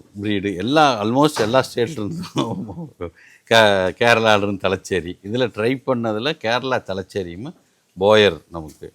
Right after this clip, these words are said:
போயர் ஃபீமேல் வந்து ரொம்ப காஸ்ட்லி, அது கிடைக்காது, கொடுக்கவும் மாட்டாங்க. அதனால so போயர் மேல், தலச்சேரி ஃபீமேல்.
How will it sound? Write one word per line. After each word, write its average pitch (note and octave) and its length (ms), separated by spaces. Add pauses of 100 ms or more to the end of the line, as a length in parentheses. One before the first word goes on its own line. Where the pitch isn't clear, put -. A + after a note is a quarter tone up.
(160)
போயர் D3+ 340
ஃபீமேல் C3 400
வந்து A#2 200
ரொம்ப G#2 240
காஸ்ட்லி, F#2 380
அது D#2+ 160
கிடைக்காது, E2 560 (680)
கொடுக்கவும் A2 380
மாட்டாங்க. D#2 460
அதனால B2 240
so B2+ 260 (420)
போயர் B2 420
மேல், A#3+ 180 (160)
தலச்சேரி G#2 440
ஃபீமேல். D#2 320